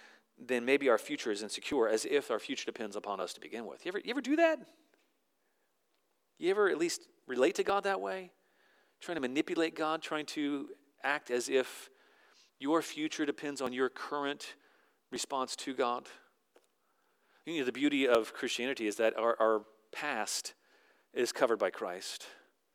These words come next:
redeemed by God, no matter what our past has been. We don't have to spend a lot of time dwelling on the past, by the way, because God, God redeems that. God uses that. He works sovereignly through that. And then in our present, we, we can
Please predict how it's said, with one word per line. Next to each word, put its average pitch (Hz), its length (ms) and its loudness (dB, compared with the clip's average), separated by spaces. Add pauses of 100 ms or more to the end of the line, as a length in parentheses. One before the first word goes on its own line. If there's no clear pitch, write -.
(920)
redeemed 113 400 -6
by 90 140 0
God, 87 340 -2 (540)
no 107 40 -14
matter 104 140 2
what 101 140 2
our 95 40 2
past 95 300 -6
has 87 100 -12
been. 95 220 -8
We 90 60 -12
don't 110 80 -8
have 127 100 -8
to 110 80 -2
spend 110 220 -6
a - 20 -6
lot 104 80 -2
of - 60 -6
time 101 140 -6
dwelling 85 340 -6
on - 20 -6
the 104 60 -6
past, 107 340 -6
by 101 140 -2
the 104 80 -2
way, 107 180 -6 (840)
because - 160 -12
God, 107 260 4 (160)
God 117 120 4
redeems 101 360 -4
that. 78 200 -6 (1120)
God 98 180 0
uses 101 300 -8
that. 82 200 -4
He 95 80 -14
works 98 280 -6
sovereignly 95 340 -2
through 98 260 -8
that. 80 220 -8 (680)
And 120 80 -6
then 147 100 0
in 147 40 -2
our 135 80 2
present, 135 480 -2
we, 131 240 -4
we 135 140 -4
can 120 240 -8